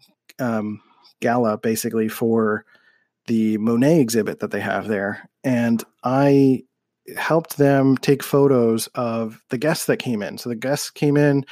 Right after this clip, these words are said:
and it was sort of like one-to-one or one-to-two sort of relationships. Like, somebody would come up and I'd be like, "Hey, how's it going?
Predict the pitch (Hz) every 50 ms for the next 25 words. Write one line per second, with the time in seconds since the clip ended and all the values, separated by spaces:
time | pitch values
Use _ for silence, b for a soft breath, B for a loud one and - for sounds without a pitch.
0 | B B B B B B B B - 147 147 156 160 - - 190 180 175 160 175
1 | 165 151 - 151 156 160 170 170 - 170 151 147 147 151 151 147 135 127 127 143
2 | 160 156 - 165 143 - - - 160 160 156 151 147 143 - 147 139 135 131 123
3 | 135 135 139 143 139 - 139 123 - 127 117 110 - 117 113 110 - 143 135 147
4 | 147 143 135 131 - 131 127 135 147 160 160 - 135 127 127 117 131 139 139 147
5 | 143 - - - 185 208 226 247 190 135 117 117 135 147 151 175 - 190 196 208
6 | 185 143 120 110